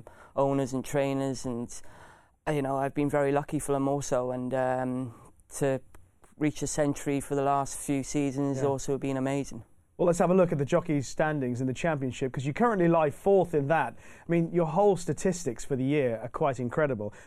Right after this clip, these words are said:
Speaker 2: But within the jockeys' championship itself, seventy-nine, uh, winners so far, one point one million pound in prize money. Uh, you know, Oisin Murphy, William Buick and Tom Marquand, only the,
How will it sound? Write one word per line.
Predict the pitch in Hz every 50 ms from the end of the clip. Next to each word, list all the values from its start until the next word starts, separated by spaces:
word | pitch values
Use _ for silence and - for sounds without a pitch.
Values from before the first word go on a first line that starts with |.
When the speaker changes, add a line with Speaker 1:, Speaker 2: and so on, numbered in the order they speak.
| -
Speaker 2:
But | - 156
within | 151 160 156 170 175
the | 175
jockeys' | 156 - 220 208 214 190 170
championship | - 208 185 175 170 170 - 165 143 151
itself, | 135 - - 170 160 160 151 - -
seventy-nine, | - - - - 202 185 180 190 175 175 180 175 170 165 165 160 160 160 160 156 156 - - - - - -
uh, | 156 160 156 156
winners | 147 170 165 165 151 -
so | - - 165 156 156
far, | - - 160 151 151 151 147 147 143 - -
one | 147 147 165 160 160
point | 151 - 165 156 147
one | 156 156 165 160 156 156 156
million | 160 156 156 151 151 156
pound | 147 143 147 147 151 151 147
in | 139 143
prize | 131 - 147 151 151 147 131
money. | 151 147 147 147 147 147 - - - - - - -
Uh, | 151 151 156 151 147 151 147 147 139 - -
you | 147
know, | 147 131 135
Oisin | 143 139 - 165 156 151
Murphy, | 151 147 139 - 151 143
William | 139 151 147 147
Buick | 139 143 143 143 131
and | 151 135
Tom | - 151 147
Marquand, | 143 139 139 135 - - 135 139 135 - -
only | 160 160 156 147
the, | 131 139 131 131